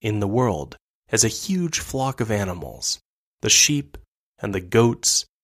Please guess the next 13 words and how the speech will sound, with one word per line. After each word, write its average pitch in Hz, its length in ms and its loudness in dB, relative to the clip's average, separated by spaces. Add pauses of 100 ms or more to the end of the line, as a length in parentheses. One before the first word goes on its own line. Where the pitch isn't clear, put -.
(200)
all 117 200 6
mixed 117 400 0
in 104 180 2
together. 87 560 -4 (1500)
It 127 140 -4
can 107 100 -6
be 104 100 0
difficult 131 460 0
to 120 80 -10
tell 117 260 2
which 110 220 0
is 110 120 -2
which. - 500 -4